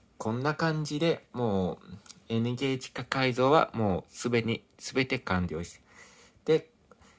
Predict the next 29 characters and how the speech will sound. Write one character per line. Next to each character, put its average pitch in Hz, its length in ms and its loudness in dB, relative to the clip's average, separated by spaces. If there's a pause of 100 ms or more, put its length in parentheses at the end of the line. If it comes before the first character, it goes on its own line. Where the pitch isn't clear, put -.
(100)
先 135 340 -4
週、 120 420 -2 (120)
川 120 260 0
崎 131 240 -8
の 107 80 -4
ポ 113 140 -4
ポ 113 120 -4
ン 104 60 -2
で 92 80 -4
買 95 140 -2
っ - 40 -10
た - 160 -10
十 123 220 -2
八 127 280 -4
メ 139 140 -4
ー - 20 -10
ト 131 120 -4
ル 123 60 -4
級 123 220 -4
の 104 220 -2
A 117 200 0
の 98 160 0
動 104 220 0
力 117 260 -2
ユ 120 60 -2
ニ 120 140 -2
ッ - 40 -2
ト 98 200 0
を、 123 300 2